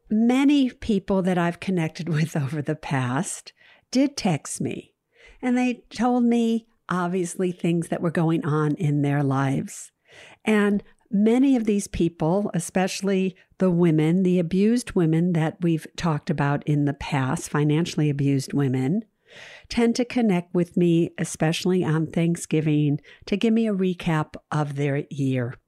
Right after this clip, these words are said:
And one of the women in particular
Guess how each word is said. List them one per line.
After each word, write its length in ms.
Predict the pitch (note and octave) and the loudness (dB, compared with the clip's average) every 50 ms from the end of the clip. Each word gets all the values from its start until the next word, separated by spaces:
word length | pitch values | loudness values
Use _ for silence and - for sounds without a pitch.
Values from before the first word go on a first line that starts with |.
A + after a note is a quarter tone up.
| _ _ _ _ _ _ - - - - - - - - - - _ | _ _ _ _ _ _ -18 -16 -16 -18 -20 -20 -20 -20 -20 -8 _
And 320 | - F#3+ G3 F#3 F#3 - - - | 0 0 2 2 0 -2 -4 -4
one 340 | F#3 F#3 G#3 A#3 C4 C#4+ | -2 0 2 2 4 4
of 140 | D4+ C4+ B3 | 2 2 2
the 100 | - B3 | 0 0
women 480 | G#3+ G3 G3+ F#3+ F#3 F3 E3+ F3 E3 - | 2 2 4 4 4 4 4 2 2 2
in 240 | - E3 F3 F3 D#3 | 2 2 2 2 0
particular 920 | - - F3+ E3 - - - D#3 C#3+ - - C#3 C3 - - - - - | -2 -2 -2 -2 -2 -2 -2 -2 -2 -2 -2 -2 0 -2 -2 -4 -8 -12